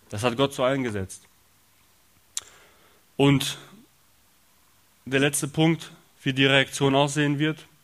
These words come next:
muss kurz gucken, was das hier war, äh, zum Thema Begierde, wird sein,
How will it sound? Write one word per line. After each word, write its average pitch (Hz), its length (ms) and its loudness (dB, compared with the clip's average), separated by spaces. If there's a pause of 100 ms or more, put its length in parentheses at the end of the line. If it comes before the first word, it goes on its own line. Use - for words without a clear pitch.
(920)
muss 127 140 -12
kurz 117 180 -14
gucken, 131 220 -10
was 120 120 -10
das 113 120 -14 (340)
hier 127 140 -14
war, 131 240 -12 (960)
äh, 113 260 0
zum 110 260 -8
Thema 123 260 2
Begierde, 127 440 0 (1500)
wird 131 140 -2
sein, 143 340 2